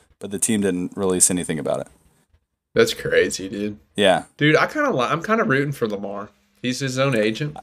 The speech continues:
Speaker 1: He's, he's lovable. Yeah. But I,
Speaker 2: Yeah,
Speaker 1: I,
Speaker 2: but
Speaker 1: I, so I listened to the Pat McAfee show a lot, and they'll just roast him kinda for being his own, not roast him, but they're like, "Hey, dude, you need an agent. Like, this is why you
Speaker 2: Yeah.
Speaker 1: didn't get a deal done," you know? Um,
Speaker 2: Yeah.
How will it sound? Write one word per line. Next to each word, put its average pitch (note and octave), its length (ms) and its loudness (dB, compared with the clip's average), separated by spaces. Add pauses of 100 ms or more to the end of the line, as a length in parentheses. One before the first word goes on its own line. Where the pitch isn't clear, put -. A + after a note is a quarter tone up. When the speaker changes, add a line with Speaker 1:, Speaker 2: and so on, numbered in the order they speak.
(140)
Speaker 1:
He's, A3+ 300 4
he's G#3 220 0
lovable. G#2 520 0 (100)
Yeah. A2 340 0 (200)
But D3 240 8
I, C#3+ 60 4
Speaker 2:
Yeah, - 280 6
Speaker 1:
I, - 40 2
Speaker 2:
but A2 180 4
Speaker 1:
I, B2 40 0
so C#3 140 0
I B2+ 40 2
listened C#3+ 280 -2
to A#2+ 40 -4
the - 40 -8
Pat A#2 160 0
McAfee G#2 360 -4
show G#2+ 220 -6
a G#2+ 40 -4
lot, G#2+ 220 -2
and G2+ 120 -10
they'll G#2+ 100 -4
just G#2 200 -10
roast F2+ 420 -6
him G2+ 160 -6
kinda G2+ 280 0
for F#2 300 -2 (140)
being F#2+ 200 -2
his F#2 120 -4
own, F2+ 160 -4
not B2+ 240 6
roast F#2+ 260 0
him, G#2 100 -4
but G2+ 80 -4
they're G2 100 2
like, F2+ 160 0
"Hey, G2+ 120 0
dude, F2+ 220 -6
you F#2 100 -6
need F2 180 -6
an D#2+ 100 -6
agent. E2+ 340 -8 (100)
Like, F2 200 -4
this F#2+ 180 0
is F2 100 -6
why F2 160 4
you G2 80 6
Speaker 2:
Yeah. G#2 120 6
Speaker 1:
didn't A2 120 2
get E2+ 120 -2
a E2+ 40 -4
deal F2 220 -2
done," F#2 280 -2 (140)
you F#2+ 120 -4
know? F#2 180 -2 (840)
Um, F#2+ 280 2
Speaker 2:
Yeah. G#2 220 4